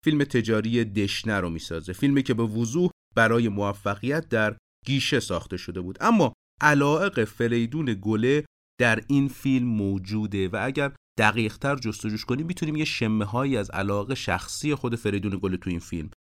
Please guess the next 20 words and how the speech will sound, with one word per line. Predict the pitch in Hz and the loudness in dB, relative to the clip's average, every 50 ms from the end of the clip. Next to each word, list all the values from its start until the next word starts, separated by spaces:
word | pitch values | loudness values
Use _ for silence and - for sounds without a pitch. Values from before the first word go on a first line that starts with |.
| _ _ - | _ _ -6
پیدا | - 156 147 131 117 120 90 - | -2 0 2 2 2 2 0 0
بکنیم. | - 69 - - - - 120 - - _ _ _ - - | -4 -8 -12 -12 -16 -16 -18 -20 -20 _ _ _ -2 2
سال | 214 208 185 | 6 6 6
پنجاه | 156 170 147 135 135 131 135 | 6 6 6 6 6 4 2
و | 135 | 2
سه | 135 - 196 190 - - _ _ - | 4 2 0 0 0 -4 _ _ 0
با | 117 117 123 | 2 2 2
زیر | 113 113 131 127 127 | 2 2 2 2 2
پوست | 123 - 123 117 - - - 117 | 2 0 -4 -6 -6 -4 -4 -4
شهر، | - - - 139 139 147 147 147 147 - _ _ _ - | -4 0 2 4 4 6 4 2 0 -8 _ _ _ 0
فریدون | 117 113 113 110 107 123 127 120 113 92 | 2 4 4 4 2 2 2 2 2 0
گله | 107 104 113 135 | 0 0 0 0
سینمای | 143 - - - 117 104 104 101 101 113 123 127 117 110 | 0 0 -2 -4 -2 0 0 2 2 2 2 2 2 2
مستقل | 101 95 95 98 - - - 98 90 90 - 113 110 104 98 | 0 0 -2 -2 -4 -4 -2 -2 -2 -2 -2 -2 -2 -2 -2
و | 98 | -2
به | 92 101 107 | -2 0 0
نوعی | 113 120 123 120 117 | 0 0 2 0 0
متفاوت | 107 101 98 95 - 104 98 - - 101 98 107 143 170 170 147 | 0 0 -2 -2 -4 -6 -6 -2 0 0 0 2 0 0 0 -2
خودش | 139 - - 113 104 107 104 - | -2 -2 -2 -2 -2 -2 -4 -6
رو | - - 98 95 95 | -6 -4 -2 -2 -2